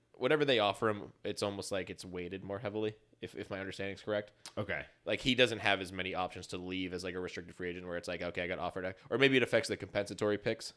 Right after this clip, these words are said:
Speaker 1: that, that, that are exchanged if they don't match an offer.
Speaker 2: Okay.
Speaker 1: Something like that. It, it, uh, it functions like a restricted, uh, restricted free agent. But either way, these guys are getting something.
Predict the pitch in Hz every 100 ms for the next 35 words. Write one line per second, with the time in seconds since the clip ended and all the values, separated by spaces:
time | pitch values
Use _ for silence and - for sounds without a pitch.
0 | - 104 101 95 101 - 101 98 95 90
1 | - 104 98 95 - 98 90 90 92 98
2 | 98 98 104 101 98 104 - _ - 92
3 | 80 67 - - 143 123 95 - - -
4 | 104 123 127 120 - - 123 120 131 123
5 | 101 95 92 90 - 98 - - 87 87
6 | - 87 82 80 73 - - 95 - -
7 | - 196 196 - - - - - 170 202
8 | 170 135 127 107 - 160 - 92